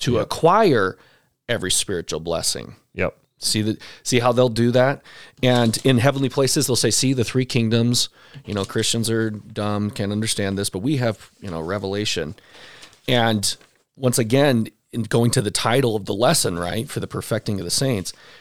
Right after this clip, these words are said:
Speaker 1: Ridges, to show that I'm not just imposing this in terms of their view. They are imposing this. That is an imposed reading, to be clear. But, um, on four thirteen, right, <clears throat> he'll say, "Paul teaches how long we need the specific church organization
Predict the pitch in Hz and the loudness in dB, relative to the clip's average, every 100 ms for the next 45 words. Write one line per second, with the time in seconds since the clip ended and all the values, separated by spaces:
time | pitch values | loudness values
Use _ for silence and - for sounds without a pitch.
0 | - - 123 175 120 104 - 113 - 135 | -14 0 4 4 2 0 0 0 4 4
1 | 127 107 110 117 113 113 - - - - | 4 4 4 2 2 0 -2 -2 -6 -6
2 | 104 120 147 98 92 90 87 - - 123 | -2 0 0 0 -2 -2 -2 0 0 2
3 | 113 101 - 123 113 85 - - 151 110 | 2 0 0 2 2 -2 -4 2 4 4
4 | 95 92 123 117 - - - - 120 117 | 0 -2 0 0 0 -8 -10 -2 0 0
5 | 127 113 107 95 117 95 - 101 98 90 | 0 2 2 0 0 -2 0 0 0 -6
6 | - - - 95 - - - - - - | -8 -8 -4 -4 -4 -6 -8 -18 -18 -20
7 | - - - - 127 117 120 117 113 113 | -20 -20 -20 -2 0 2 2 2 2 2
8 | 139 120 - 117 - 170 120 98 113 - | 4 4 4 0 4 4 4 2 0 -2
9 | - 120 101 _ _ _ _ _ _ - | -4 -6 -6 _ _ _ _ _ _ -8
10 | - 127 - 110 101 139 151 - 139 120 | 2 2 4 4 4 2 2 2 2 2
11 | 92 - - - - 131 120 113 120 113 | 2 -2 -4 -20 -2 2 4 6 6 4
12 | 107 107 104 - 110 113 104 - 110 - | 4 4 2 0 0 2 0 0 -2 -2
13 | 98 95 95 131 127 123 120 | -4 -2 4 4 6 4 2